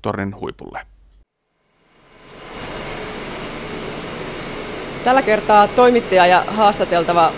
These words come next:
Speaker 2: ovat tulleet tuolta Puijon tornin alhaalta,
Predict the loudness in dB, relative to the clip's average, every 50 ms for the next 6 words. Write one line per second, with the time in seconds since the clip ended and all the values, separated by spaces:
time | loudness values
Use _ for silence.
0 | -6 -4 2 4 6 6 6 4 2 2 2 4 6 6 6 4 4 4 2 2
1 | 4 2 0 -2 -2 -10 -10 -10 -10 -4 0 2 4 6 8 8 6 6 4 2
2 | 4 4 4 4 4 4 4 4 4 4 2 0 -2 -6 -8 -10 -10 -10 -6 0
3 | 4 6 6 6 6 4 2 4 4 4 4 4 2 0